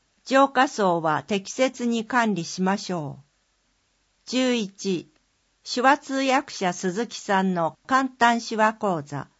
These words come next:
三十六。十二、南区と共に頑張る白高生。十三、町の話題。十四、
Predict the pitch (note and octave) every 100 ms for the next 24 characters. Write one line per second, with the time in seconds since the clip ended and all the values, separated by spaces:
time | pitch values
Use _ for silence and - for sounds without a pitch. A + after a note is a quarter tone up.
0 | _ _ - C#4 C4 A3 - D#3+ D3+ D3+
1 | C#3+ D#3+ C#3+ _ _ _ _ _ _ _
2 | _ _ _ - B3+ C4 A#3 G3+ F3+ -
3 | _ _ _ _ G#3 A3 C4+ C4+ C4+ -
4 | F3 E3+ G3 G#3 A#3+ A3+ G#3+ A3+ A3+ G#3+
5 | G#3 D#3+ - F3 A3 A3 G#3 F3+ E3 D3+
6 | C#3 C3+ _ _ _ _ _ _ _ _
7 | - G3+ C#4 C#4 - F3+ C#3+ C3 - _
8 | _ _ - G#3 A3 C4+ A#3+ G#3+ F#3+ F3
9 | D3+ C3+ - _ _ _ _ _ _ _
10 | _ - C4 C4+ B3+ A#3+ G#3 C#3